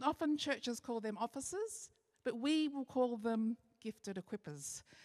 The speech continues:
'cause it just makes sense for us. We're wanting to see anyone that's multiplying gifts, they're gifted equippers. And so whenever you hear the word office from maybe some Pentecostal churches,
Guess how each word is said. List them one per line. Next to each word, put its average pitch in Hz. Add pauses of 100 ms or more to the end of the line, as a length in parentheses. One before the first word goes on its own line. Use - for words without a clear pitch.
(140)
'cause 269
it 262
just 311
makes 277
sense 254
for 240
us. 208
We're 247
wanting 262
to 285
see 254
anyone 269
that's 208
multiplying 233
gifts, - (440)
they're 214
gifted 214
equippers. 160
And 196
so 214 (300)
whenever 277
you 262
hear 247
the 226
word 214
office -
from 208
maybe 220
some 196
Pentecostal 220
churches, 247